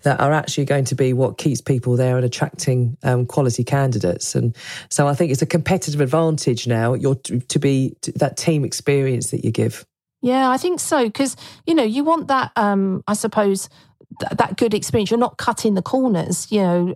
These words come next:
Speaker 2: uh, you know, you're not sort of not offering a good service. You know, you're, you're making it memorable, I think, for people to, as you said, you, you always remember the good teams that you worked with, but actually you remember the bad teams more because you <laughs> never wanna go back there,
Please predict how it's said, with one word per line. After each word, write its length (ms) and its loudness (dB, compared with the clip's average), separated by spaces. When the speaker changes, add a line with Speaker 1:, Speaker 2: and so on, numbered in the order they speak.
Speaker 2:
uh, 200 2
you 140 0
know, 80 2
you're 200 2
not 220 0
sort 260 0
of 60 -10
not 240 2
offering 640 0
a 120 2
good 280 0
service. 540 -2
You 60 2
know, 80 2
you're, 320 2
you're 380 2
making 380 2
it 80 -2
memorable, 560 0
I 80 0
think, 280 -2
for 100 -4
people 520 0
to, 240 0
as 160 0
you 80 -2
said, 360 -4
you, 180 2
you 160 2
always 260 2
remember 280 2
the 80 -2
good 200 -2
teams 520 0
that 120 -4
you 140 2
worked 380 -2
with, 260 0
but 140 0
actually 280 -2
you 60 2
remember 320 2
the 100 -2
bad 260 0
teams 340 0
more 340 2
because 500 -2
you 120 2
<laughs> 40 0
never 180 2
wanna 220 2
go 140 2
back 240 -2
there, 240 0